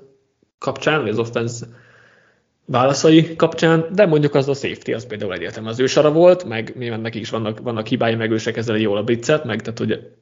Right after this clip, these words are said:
ez is benne van, és, és ki kell mondani, meg nem annyira jó irányító talán, mint ahova a leg-, legtöbben tették tavaly és szezon után, ö, de, de azért nem, nem, nem ő a,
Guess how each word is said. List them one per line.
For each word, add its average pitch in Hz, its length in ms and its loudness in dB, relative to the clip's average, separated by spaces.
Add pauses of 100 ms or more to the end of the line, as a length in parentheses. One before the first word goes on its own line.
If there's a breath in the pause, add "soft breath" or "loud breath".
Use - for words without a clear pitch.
(360)
ez 120 180 -6
is 113 80 -6
benne 113 200 2
van, 110 140 -2
és, 113 140 -6
és - 140 -8
ki 127 100 -2
kell 117 160 -4
mondani, 180 360 2
meg - 280 -4 (1500 soft breath)
nem 127 200 -2
annyira 127 300 4
jó 120 140 6
irányító 110 260 0
talán, 104 240 -4
mint 110 180 -4
ahova 110 160 -4
a 113 40 -4
leg-, 113 260 -4
legtöbben 113 460 -4
tették 113 360 -6
tavaly 175 400 0 (160)
és 170 100 -10
szezon 170 260 -2
után, 170 520 -2 (440 loud breath)
ö, 131 460 4 (100)
de, 120 380 2
de 113 100 -2
azért 110 180 0
nem, 104 100 -6
nem, 104 220 -10
nem 107 180 -6
ő 95 120 -6
a, - 300 -10